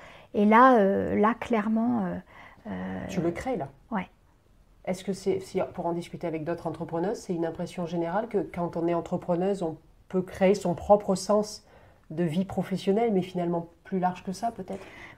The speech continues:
Speaker 1: Bah, la plupart des femmes qui quittent, euh, le monde salarié, euh, c'est justement parce qu'il y a plus, euh, il y a plus, euh,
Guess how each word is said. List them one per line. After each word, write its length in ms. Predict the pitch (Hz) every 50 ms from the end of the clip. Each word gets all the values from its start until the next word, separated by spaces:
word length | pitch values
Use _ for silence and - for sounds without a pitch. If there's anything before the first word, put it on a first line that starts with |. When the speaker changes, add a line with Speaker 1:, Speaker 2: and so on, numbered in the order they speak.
| _
Speaker 1:
Bah, 200 | 226 220 220 - - 233
la 160 | 233 226 -
plupart 500 | - - 277 262 - 320 311 311 311 294
des 120 | 254 254
femmes 480 | 233 - - 269 262 262 269 254 254 262
qui 200 | - - 240 220
quittent, 540 | - - - - 294 285 269 277 - - - - -
euh, 580 | 202 214 214 214 214 214 208 208 208 208 202
le 120 | 208 214 214
monde 220 | 220 233 240 247
salarié, 680 | 240 - 247 208 208 196 208 214 220 233 254 285 330 370 - - - - - - - _
euh, 520 | - 202 202 196 196 196 196 196 190 190 190
c'est 260 | 196 - - - 226 214
justement 580 | 202 233 214 - - 240 220 214 220 254 285 277
parce 340 | - - 208 190 - -
qu'il 320 | - - 262 262 269 277 247
y 80 | 226
a 80 | 220 202
plus, 380 | - - - 254 247 - - 233
euh, 280 | 220 208 202 196 196
il 80 | 202 202
y 60 | 202
a 60 | 190 190
plus, 400 | - - - 247 254 - - -
euh, 240 | 214 202 190 185